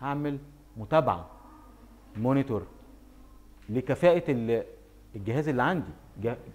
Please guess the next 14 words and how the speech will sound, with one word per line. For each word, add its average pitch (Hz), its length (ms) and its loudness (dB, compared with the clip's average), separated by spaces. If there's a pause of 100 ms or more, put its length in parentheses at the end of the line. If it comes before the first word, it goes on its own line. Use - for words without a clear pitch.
كفاءه 165 380 4 (840)
الميثود 151 460 2
اللي 131 160 2
انا 160 220 -4 (680)
ماشي 151 240 0
بيها. 135 300 0 (400)
انا 147 160 2
بعمل 160 300 2
السيرياليزيشن 120 760 0
بطريقه، 107 440 -2 (640)
انا 160 180 2
عايز 165 220 0
اتاكد 160 600 0
ازاي 123 500 0